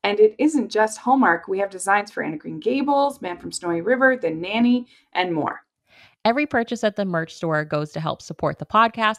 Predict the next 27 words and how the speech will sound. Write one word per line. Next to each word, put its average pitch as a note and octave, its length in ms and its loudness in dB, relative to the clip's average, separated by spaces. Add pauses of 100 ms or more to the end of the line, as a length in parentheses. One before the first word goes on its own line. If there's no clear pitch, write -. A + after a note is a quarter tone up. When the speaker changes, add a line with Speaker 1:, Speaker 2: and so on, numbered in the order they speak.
Speaker 2:
and E3+ 80 -2
allows F#3 360 0
us F#3+ 120 -10
to F3+ 100 -10
make D#3+ 180 -6
the D#3 60 -10
great - 280 -2
content F#3 460 -2
you G#3 220 -2
know G#3+ 180 6
and G3 100 2
love. - 320 -2 (840)
Speaker 1:
There F#3+ 120 2
are G3 80 2
frequent C#4+ 400 0
sales, F#3+ 400 4
so F#3 120 -4
go B3 280 2
to G3+ 200 -6
tee D4 200 -4
public D4 320 0
dot D4 220 4
com G#3 340 -2
slash F#3+ 360 -4
stores A#3+ 640 0
slash G#3+ 300 -2
hallmarkies G3 580 -4